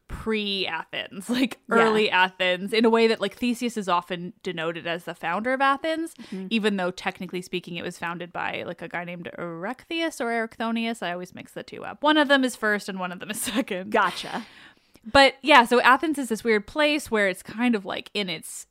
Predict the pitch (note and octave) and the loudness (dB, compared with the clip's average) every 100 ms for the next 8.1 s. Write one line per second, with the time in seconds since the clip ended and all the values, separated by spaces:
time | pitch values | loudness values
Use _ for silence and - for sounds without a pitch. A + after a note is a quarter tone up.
0 | - D#4 D4+ D4+ C4+ - B3 A#3+ A3+ - | -6 -4 -4 -4 -4 -4 -6 -4 -6 -6
1 | F3+ F3+ - G#3 G3 F#3+ F#3+ F#3 - F#3 | -4 -4 -4 -2 0 0 -2 -6 -6 -8
2 | F#3 F3+ F3+ F3 F3 F3 E3 - - E2 | -6 -6 -6 -8 -8 -6 -6 -8 -10 -10
3 | - - - D#4 D#4+ D4+ C#4+ C4 B3+ - | -10 -12 -4 0 2 4 2 0 -4 -6
4 | - A3 B3 A#3+ A3+ G#3 G#3 F#3+ F3 F3 | -4 -2 0 0 0 -2 -4 -6 -6 -10
5 | - - - D4 D4 C4+ B3 - A3 G#3 | -12 -12 -4 -2 0 -2 -2 -2 -4 -2
6 | G3+ F#3+ F#3+ F#3 F#3 - - - - _ | -2 0 2 0 -2 -6 -20 -20 -20 _
7 | G3 F#3 F3+ E3+ D#3+ - - - - - | -2 0 2 2 -2 -12 -12 -10 -12 -14